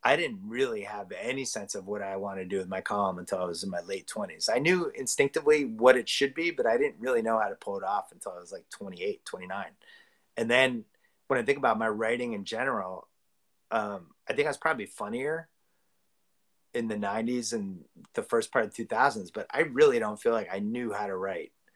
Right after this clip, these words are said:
uh, probably until the late two thousands. And I, I think the, the years I'm probably the most proud of are two thousand nine and then, uh, the first year and a half or so of Grantland, where I was like, "I know what I'm doing. I know how to do this.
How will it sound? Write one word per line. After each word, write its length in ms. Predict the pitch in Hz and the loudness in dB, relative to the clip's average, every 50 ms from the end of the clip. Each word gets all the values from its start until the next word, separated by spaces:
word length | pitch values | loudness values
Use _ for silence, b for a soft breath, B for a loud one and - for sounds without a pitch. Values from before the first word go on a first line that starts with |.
| _ _ _ _ _ _ _ _ _ - | _ _ _ _ _ _ _ _ _ -8
uh, 300 | 101 101 92 85 82 80 - - | -4 -4 -4 -4 -4 -8 -8 -8
probably 360 | - - 113 113 104 110 110 101 | 0 4 4 4 6 4 2 0
until 580 | 95 - - 95 92 90 87 82 78 76 - _ _ - | -2 -4 -4 -2 -2 -2 -2 -4 -6 -8 -14 _ _ -6
the 120 | 107 92 | -6 -4
late 260 | 90 92 92 87 80 | -2 -4 -4 -4 -4
two 160 | - - 85 | -8 -10 -8
thousands. 600 | - - 87 85 82 82 - - - - - - - | -6 -4 -2 -2 -2 -4 -4 -8 -12 -12 -8 -8 -6
And 100 | 90 92 | -6 -6
I, 140 | 85 73 - | -6 -6 -6
I 80 | - - | -8 -6
think 220 | - 110 101 - | -4 -4 -4 -2
the, 200 | 98 87 85 80 - - - | 0 -2 -2 -2 -6 -6 0
the 240 | - 98 85 78 - - | 0 0 0 0 -10 -8
years 340 | 95 107 110 110 107 104 - | -2 0 4 4 4 4 4
I'm 120 | 104 92 | 0 -4
probably 340 | - - 98 98 98 95 92 | -2 -2 0 0 0 -2 -2
the 100 | 87 87 | -4 -6
most 240 | 85 85 82 - - | -8 -8 -10 -8 -4
proud 280 | - - 92 92 90 85 | -2 -2 0 0 -2 -4
of 160 | 80 80 - | -6 -8 -10
are 100 | 78 78 | -10 -12
two 200 | - - - 87 | -10 -10 -12 -8
thousand 420 | - 95 85 85 87 - 82 82 | -6 -6 -4 -4 -6 -8 -8 -8
nine 400 | 85 82 82 82 82 80 80 80 - | -8 -6 -6 -6 -8 -10 -14 -18 -20
and 100 | - - | -20 -20
then, 100 | - - - _ _ _ b b b b b b b b b b | -20 -20 -20 _ _ _ b b b b b b b b b b
uh, 300 | - 87 87 80 78 76 - | -4 -4 -4 -4 -6 -8 -8
the 80 | - 92 | -10 -8
first 400 | - - 107 98 - - - _ _ _ _ _ _ _ _ _ _ _ - | -2 0 0 0 0 -2 -8 _ _ _ _ _ _ _ _ _ _ _ -12
year 240 | - 110 107 104 101 | -8 -2 0 0 0
and 100 | 95 92 | 0 -2
a 60 | 92 | -4
half 240 | 82 85 85 - - | -4 -4 -4 -4 -6
or 60 | 85 | -6
so 240 | - - - 82 80 | -4 -4 -6 -6 -8
of 80 | 73 71 | -8 -8
Grantland, 540 | - 90 82 76 - 82 - - - - - | -8 -8 -8 -8 -10 -12 -14 -16 -16 -14 -10
where 200 | - 85 85 80 | -8 -6 -4 -4
I 60 | 87 | -6
was 160 | 90 82 - | -6 -6 -6
like, 240 | - 92 80 - - - | -4 -4 -4 -6 -6 -4
"I 100 | 110 113 | 0 2
know 160 | 113 117 110 | 4 4 4
what 120 | 101 90 | 4 0
I'm 80 | 85 85 | -4 -10
doing. 160 | - - - - - _ _ _ _ _ - | -12 -12 -14 -14 -16 _ _ _ _ _ -8
I 80 | 95 98 | -4 -2
know 200 | 101 101 104 107 | -2 0 0 0
how 120 | 101 104 | 0 0
to 120 | 101 101 87 | -2 -2 -4
do 180 | 87 90 85 | -6 -8 -4
this. 400 | 82 87 85 85 - - - - | -4 -4 -4 -4 -4 -4 -4 -6